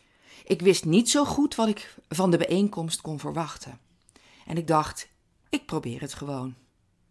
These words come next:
Een leuke groep vrouwen, ieder met een eigen verhaal en met haar eigen verdriet. En ook jouw eigen levensverhaal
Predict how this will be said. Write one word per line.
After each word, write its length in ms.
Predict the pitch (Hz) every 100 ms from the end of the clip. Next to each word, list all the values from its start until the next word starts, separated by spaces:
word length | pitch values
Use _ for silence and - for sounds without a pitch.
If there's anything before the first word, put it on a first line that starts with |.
| _ _ _ _ _ _
Een 220 | - 160 160
leuke 420 | 190 302 339 269
groep 260 | - 202
vrouwen, 640 | - 175 165 151 143 156 - - - _
ieder 480 | 233 254 226 214 208 -
met 180 | - 190
een 100 | 180
eigen 360 | - 196 226 185
verhaal 600 | 165 165 170 160 151 175 - - _
en 120 | 175
met 140 | 185
haar 140 | 165 -
eigen 300 | 185 190 165
verdriet. 640 | 147 139 160 113 - - _ _ _ _ _ _ _ _ _ - - -
En 100 | 196
ook 100 | 180
jouw 420 | 185 240 285 -
eigen 400 | - 269 269 196
levensverhaal 840 | 202 202 180 - 151 156 165 170